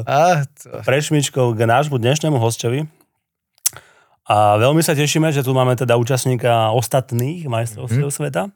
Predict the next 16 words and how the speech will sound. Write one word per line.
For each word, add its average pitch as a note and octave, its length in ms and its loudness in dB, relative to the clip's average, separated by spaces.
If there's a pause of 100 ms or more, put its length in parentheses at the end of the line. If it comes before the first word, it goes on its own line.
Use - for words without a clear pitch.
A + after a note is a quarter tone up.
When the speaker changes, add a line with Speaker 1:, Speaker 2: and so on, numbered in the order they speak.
(140)
Speaker 2:
lebo A2 240 -4
už G2+ 160 -8
sa - 120 -18
skončili, C3 500 -18
to - 160 -18
už - 160 -20
teraz A2+ 400 -6 (560)
je A2+ 160 -2
dávno. A2 480 2 (480)
Speaker 1:
<laughs> C3+ 480 -4
Speaker 2:
A A2 120 2 (1000)
momentálne D3 560 2
pôsobiaceho C3 720 0
teda A#2 160 0
v - 60 -10
českej B2+ 380 0